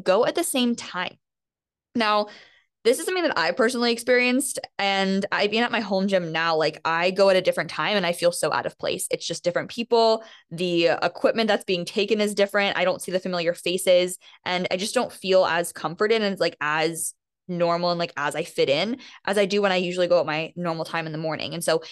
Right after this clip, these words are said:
if I do have to go at a different time, that is gonna be a natural cause for me to have more social anxiety. It's usually more packed at that time when I don't go at my normal time, and I just don't feel super in place. And that is a cause of anxiety for me. So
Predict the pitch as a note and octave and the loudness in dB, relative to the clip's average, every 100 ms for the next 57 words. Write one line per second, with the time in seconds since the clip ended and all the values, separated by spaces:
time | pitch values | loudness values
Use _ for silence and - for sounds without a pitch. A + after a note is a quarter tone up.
0 | - - G#3 F#3+ - C4+ B3+ B3 C4 B3 | -10 -4 0 0 2 2 2 2 4 4
1 | B3 C4 F3+ - F3 C4 F4 F3+ F3+ - | 4 0 -4 -2 0 -2 -2 -2 0 2
2 | G3+ G#3 G3+ F#3+ F#3 F3 F3+ F3+ F#3+ F#3+ | 2 2 0 0 0 0 -2 -4 -2 -2
3 | F3 D#3+ E3+ E3 D#3+ F3 E3+ - D#3 E3 | -2 -4 -4 -4 -4 -4 -6 -6 -4 -4
4 | C3 G#2 E3+ F3+ E3+ E3 D#3 - B3+ C4 | -6 -6 -6 -4 -2 -2 -4 -4 -4 -2
5 | B3+ A#3 A3+ - A3+ A3+ A3 G#3+ G#3 G#3 | -2 0 -2 0 -2 0 0 2 0 2
6 | G3+ F#3+ E3 E3+ F#3+ G3+ G#3 G3 G3 F3 | 0 0 -2 -2 -2 -2 0 0 -2 -4
7 | F3+ - - - - G3 G#3 G3+ F#3+ - | -4 -8 -16 -16 -4 -2 0 0 0 -4
8 | - F3+ F3 F#3+ F3+ E3+ E3 E3 _ _ | 0 2 2 0 2 2 2 -2 _ _
9 | _ _ _ G3 F3+ - C3+ F#3+ - - | _ _ _ -2 0 0 0 0 -4 -4
10 | F#3+ F#3 F3+ E3+ F3 E3+ F3+ - D#3+ D#3 | -2 0 0 2 2 0 -2 0 -2 0
11 | E3 F#3+ B3+ E3 E3+ - G2+ F3 D#3+ | -2 0 0 -2 -8 -14 -12 -2 0